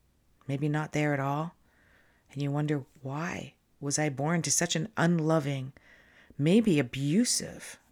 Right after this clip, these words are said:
parent?" Okay, that's the best example. Some of the examples are exes, right? People that we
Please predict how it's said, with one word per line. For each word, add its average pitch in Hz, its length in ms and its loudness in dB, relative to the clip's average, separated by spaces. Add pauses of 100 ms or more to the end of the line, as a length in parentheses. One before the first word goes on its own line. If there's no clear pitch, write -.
(100)
parent?" - 600 -6 (1200)
Okay, 156 180 2
that's 165 280 6
the 220 120 0
best 156 360 2
example. 147 460 -2 (240)
Some - 240 6
of 233 140 6
the 185 100 6
examples 147 520 2
are 135 200 0
exes, - 680 0 (1300)
right? 175 160 -4
People 147 280 -6
that 143 280 -4
we 139 320 0